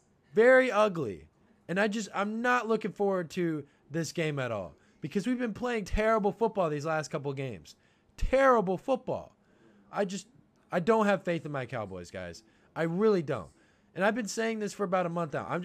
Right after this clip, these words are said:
I'm just preparing for it. First round exit. I'm preparing for it. I'm preparing for it with pre-, this prediction right here. I'm preparing for it. So that's what's gonna happen in this game.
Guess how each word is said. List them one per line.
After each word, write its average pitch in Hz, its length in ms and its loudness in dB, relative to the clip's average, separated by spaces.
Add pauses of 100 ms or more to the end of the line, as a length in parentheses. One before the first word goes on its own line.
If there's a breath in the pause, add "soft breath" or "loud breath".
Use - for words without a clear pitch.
I'm 226 240 -4
just 233 180 -8
preparing 180 440 -2
for 95 220 -8
it. 71 100 -20
First 214 240 0
round 226 160 0
exit. 214 320 -4
I'm 165 140 -4
preparing 214 420 -2
for 85 200 -12
it. 69 80 -20
I'm 139 100 -8
preparing 202 380 -2
for 208 160 2
it 202 60 -4
with 196 240 -6
pre-, 208 260 -4
this 190 180 -4
prediction 220 460 -2
right 190 180 2
here. 185 280 -2 (360 soft breath)
I'm 165 100 -4
preparing 202 420 2
for 80 240 -12
it. - 60 -20 (460 soft breath)
So 147 520 0 (840 soft breath)
that's 196 200 2
what's 254 120 -6
gonna 233 180 0
happen 208 300 2
in 160 80 -6
this 165 180 -6
game. 98 320 -10